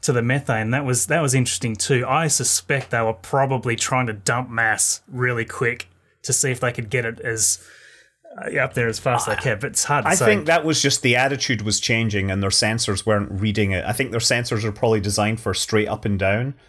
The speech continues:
Speaker 2: and they were taking an angle to the stream at that point. And I think that is just we have to, you know, we're speculating here, but I think that is it,
Speaker 1: Yeah,
Speaker 2: trying
Speaker 1: yeah.
Speaker 2: to maintain its intended trajectory, and it's taking a slightly different one, so that could actually affect their oxygen readings.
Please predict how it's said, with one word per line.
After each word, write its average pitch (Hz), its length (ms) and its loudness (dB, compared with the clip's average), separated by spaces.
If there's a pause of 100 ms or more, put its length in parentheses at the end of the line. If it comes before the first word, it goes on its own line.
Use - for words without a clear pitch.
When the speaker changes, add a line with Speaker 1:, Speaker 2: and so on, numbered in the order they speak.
(300)
Speaker 2:
and 127 180 2
they 123 60 4
were 117 120 4
taking 135 440 2
an 113 100 0
angle 127 400 4
to 120 140 -6
the 101 100 2
stream 135 540 0
at 127 160 2
that 135 220 0
point. 143 360 0
And 107 100 0
I 110 60 0
think 139 240 -2
that 131 240 2
is 120 100 -4
just - 320 -2 (600)
we 147 100 4
have 190 180 4
to, 175 120 -4 (260)
you 156 200 -2
know, 123 140 -2 (120)
we're 139 140 2
speculating 160 640 4
here, 107 220 4
but 127 120 2
I - 60 0
think 135 220 -2
that 117 200 2
is 113 120 -2
it, 131 140 2
Speaker 1:
Yeah, 131 120 2
Speaker 2:
trying 113 160 4
Speaker 1:
yeah. 117 60 0
Speaker 2:
to 113 80 -2
maintain 110 460 0
its 98 140 -2
intended 113 500 -2
trajectory, 117 640 0
and 98 120 -2
it's - 320 -8 (480)
taking 120 300 -2
a 107 40 0
slightly 110 460 2
different 120 300 -2
one, 139 220 0
so 117 220 0
that 113 220 0
could 123 160 -6
actually 113 320 0
affect 98 380 -4
their 95 340 -2 (220)
oxygen 117 440 -2
readings. 139 460 -2